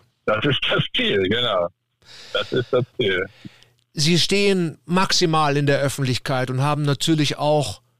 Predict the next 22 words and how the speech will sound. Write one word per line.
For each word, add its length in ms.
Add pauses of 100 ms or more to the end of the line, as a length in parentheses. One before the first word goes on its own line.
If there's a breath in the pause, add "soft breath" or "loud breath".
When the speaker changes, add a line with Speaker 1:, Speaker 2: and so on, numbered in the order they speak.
(100)
Speaker 2:
Kontakt 500
zu 360
jungen 360
Menschen, 480 (480 loud breath)
auch 300
zu 160
denen, 640 (380)
die 440
mit 360
radikalen 840 (100)
Klimaprotestaktionen 1700
sich 160
zum 160
Beispiel 420
auf 260
der 220
Straße 460
festkleben 680
oder 400 (120)
andere 380
Dinge 300
tun, 260